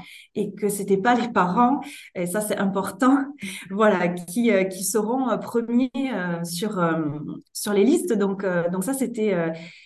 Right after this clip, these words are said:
c'était très intéressant de voir qu'en fait, les parents étaient là pour soutenir vraiment leurs enfants. On avait des enfants qui pouvaient pas être là non plus et qui avaient donné, euh, bien, euh, les, euh, les consignes aux parents pour venir voter, euh, comme ils devaient <laughs> voter.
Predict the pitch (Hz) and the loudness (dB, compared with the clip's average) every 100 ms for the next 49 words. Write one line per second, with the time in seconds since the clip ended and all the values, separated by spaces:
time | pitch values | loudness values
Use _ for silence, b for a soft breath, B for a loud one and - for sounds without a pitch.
0 | B - 180 175 - - - _ - 339 | B -8 -6 -4 -4 -6 -16 _ -2 4
1 | 294 254 233 233 277 247 214 247 214 196 | 4 4 2 2 2 4 2 0 -2 -2
2 | 240 240 196 190 196 240 254 233 240 - | -2 -2 0 2 0 0 0 0 -2 -4
3 | - 339 320 247 247 233 202 277 269 220 | -4 -4 2 4 4 2 0 2 4 2
4 | 208 202 202 349 214 190 196 190 202 202 | 0 -2 0 0 2 2 0 0 0 0
5 | 269 202 - 180 165 214 233 226 226 233 | -2 -2 -6 -4 -2 0 0 0 0 2
6 | 233 320 359 370 B B - 254 254 233 | 0 2 2 0 B B 0 2 4 2
7 | 247 220 269 277 262 302 294 202 196 247 | 4 4 4 4 4 4 2 -2 -2 -2
8 | 262 254 202 196 196 185 180 170 170 165 | -2 -2 -2 -2 0 0 0 -2 -2 -2
9 | 165 170 175 226 254 233 220 - 269 240 | -2 -6 -6 -2 0 0 -2 4 4 4
10 | 208 196 277 277 202 220 247 240 220 226 | 0 0 0 0 -2 -2 -2 -2 -4 -4
11 | 240 226 247 262 220 185 180 254 254 196 | -4 -4 -2 -2 -4 -6 -2 2 2 2
12 | 190 202 190 190 190 196 196 175 175 | -2 -6 -8 -8 -2 -2 -2 -6 -8